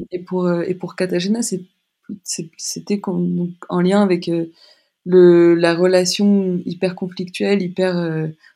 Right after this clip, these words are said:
problématique de, de la Pologne à la migration, et en fait qui s'est, qui s'est réaffirmée, mais, enfin, qui était un,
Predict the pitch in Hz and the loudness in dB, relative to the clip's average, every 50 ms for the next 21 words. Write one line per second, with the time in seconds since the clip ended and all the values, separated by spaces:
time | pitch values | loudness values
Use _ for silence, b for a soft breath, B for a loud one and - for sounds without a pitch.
0 | b _ - 190 185 180 180 180 180 170 170 170 - - 220 202 185 175 185 175 | b _ -2 0 0 2 2 2 2 0 0 -2 -6 -6 -6 -4 -2 -2 -2 0
1 | 175 170 165 175 170 175 170 - 175 180 180 185 190 185 180 175 165 165 170 175 | -2 -2 -2 -4 -4 -6 -8 -6 -6 -4 -4 -4 -4 -4 -6 -6 -6 -4 -4 -6
2 | 175 180 175 180 175 - 240 240 240 226 196 180 175 165 170 - 185 185 - - | -4 -2 -4 -4 -4 -2 0 0 2 2 0 0 -2 -4 -4 -6 -6 -6 -8 -10
3 | - - - 180 175 170 175 180 - _ _ _ _ _ - - 175 180 - 202 | -10 -8 -6 -6 -6 -6 -8 -10 -16 _ _ _ _ _ -12 -10 -8 -8 -4 0
4 | 190 185 180 175 165 - 175 175 160 165 202 202 202 202 202 - 214 202 190 190 | 2 2 4 4 2 2 0 -2 -2 -2 2 2 2 2 2 -2 -2 -2 0 0
5 | 202 208 208 202 185 175 175 - 170 170 165 - 180 175 175 180 170 165 160 160 | 0 2 2 2 0 -2 -4 -4 -4 -4 -2 -4 -4 -4 -2 -2 -2 -2 -4 -6
6 | - | -10